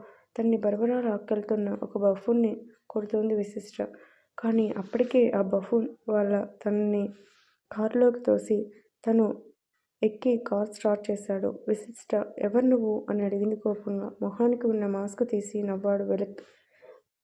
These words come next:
వెక్కిలిగా సంతోష్. "నువ్వా?" అంటూ షాక్ అయింది. ఈ కంగారులో తన హ్యాండ్ బ్యాగ్ కింద పడిపోయింది.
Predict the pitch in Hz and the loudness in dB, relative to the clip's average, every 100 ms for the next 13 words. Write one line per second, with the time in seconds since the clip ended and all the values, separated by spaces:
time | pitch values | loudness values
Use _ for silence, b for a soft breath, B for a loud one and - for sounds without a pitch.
0 | _ - 220 - 233 220 214 214 208 208 | _ 0 2 4 4 4 2 -2 -4 -4
1 | 202 - 226 254 233 208 208 208 226 - | -4 2 2 4 2 0 -2 -2 -2 0
2 | 202 202 202 196 196 - - 226 226 214 | -2 0 -2 -2 -4 -8 0 2 2 0
3 | 214 220 214 202 - - 208 202 202 B | 2 2 2 0 -2 -2 -2 -2 -6 B
4 | B B - 220 233 247 240 240 214 220 | B B -4 0 2 0 -2 0 0 2
5 | 220 202 202 196 196 196 196 | 0 0 -2 -4 -4 -6 -10